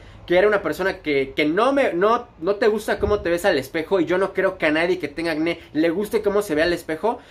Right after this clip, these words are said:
Sin embargo, a mí no me gustaba y yo hice algo para cambiarlo, porque ahí les va, ahí les va una pequeña historia, les voy a contar una pequeña historia de estos cuatro pilares. A mí, eh,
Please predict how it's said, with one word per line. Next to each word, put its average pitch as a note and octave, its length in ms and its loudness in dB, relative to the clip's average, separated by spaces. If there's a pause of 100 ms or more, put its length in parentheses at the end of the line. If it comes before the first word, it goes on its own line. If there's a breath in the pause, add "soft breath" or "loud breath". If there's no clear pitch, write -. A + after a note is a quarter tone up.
(140 loud breath)
Sin D#3+ 160 0
embargo, F3 440 2 (100)
a D#3 100 -4
mí G#3 80 0
no B3 80 0
me A#3 100 0
gustaba G3 500 2
y F#3 100 -4
yo F3+ 140 4
hice G3+ 220 0
algo G3 240 2
para C#3+ 240 0
cambiarlo, D3+ 500 0 (160 loud breath)
porque D#3+ 240 0
ahí A3+ 120 6
les G#3 200 2
va, F#3 240 2 (320)
ahí F3+ 120 2
les A3 120 -2
va A3+ 80 0
una A#3 180 -2
pequeña G#3+ 320 2
historia, G3+ 440 2
les D#3 100 -2
voy A3 140 2
a C4 80 0
contar G#3 240 0
una G#3+ 160 -2
pequeña F#3+ 280 -2
historia G3+ 360 2
de F#3+ 60 0
estos F#3+ 240 -8
cuatro G3 340 -2
pilares. C#3+ 440 0 (360 soft breath)
A D#3+ 120 2
mí, B3 360 -2 (380 loud breath)
eh, C#3+ 520 -2